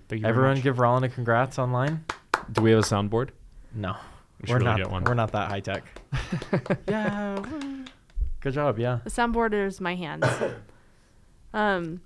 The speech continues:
Speaker 3: today I have just been working on homework and at work all day. My brain
Speaker 2: Yeah.
Speaker 3: hurts. I am
Speaker 1: That's nice.
Speaker 3: tired.
Speaker 2: Me too.
Speaker 1: That's nice.
Speaker 2: Sick of it.
Speaker 1: That's nice. No pain, no gain.
Speaker 3: Exactly.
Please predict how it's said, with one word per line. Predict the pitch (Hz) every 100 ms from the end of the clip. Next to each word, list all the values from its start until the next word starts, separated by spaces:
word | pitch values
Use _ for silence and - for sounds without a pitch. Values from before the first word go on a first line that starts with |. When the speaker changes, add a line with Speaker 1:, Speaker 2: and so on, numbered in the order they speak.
| - - - -
Speaker 3:
today | 226 208 214 -
I | 196 196 190 185 185 - - - - -
have | - 190 185
just | 190 185
been | 190 185
working | 185 185 190
on | 185
homework | 226 190 160 - - -
and | 196 180 180 - -
at | 190
work | 196 214 - 170
all | 190
day. | 185 160 185 -
My | 196 185
brain | 190 185
Speaker 2:
Yeah. | 185
Speaker 3:
hurts. | 196 208 185 - -
I |
am | 180
Speaker 1:
That's | 185 -
nice. | 180 180
Speaker 3:
tired. | 180 180 -
Speaker 2:
Me | 120
too. | 113 117 107
Speaker 1:
That's | 107 107
nice. | 113 135
Speaker 2:
Sick | 135
of | 110
it. | - - _ -
Speaker 1:
That's | -
nice. | 113 107 -
No | 98
pain, | 107 101
no | 95
gain. | 110 104 90 _ _ _ -
Speaker 3:
Exactly. | 202 196 202 185 170